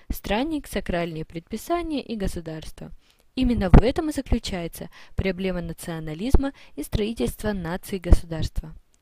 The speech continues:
Ссылка сто восемнадцать. Schwander, Sivers, Fisher. Albanian Identities,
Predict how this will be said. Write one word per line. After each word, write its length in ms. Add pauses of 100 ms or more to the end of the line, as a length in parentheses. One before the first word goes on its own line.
(200)
Ссылка 360
сто 180
восемнадцать. 720 (580)
Schwander, 720 (160)
Sivers, 760 (300)
Fisher. 640 (460)
Albanian 760 (160)
Identities, 920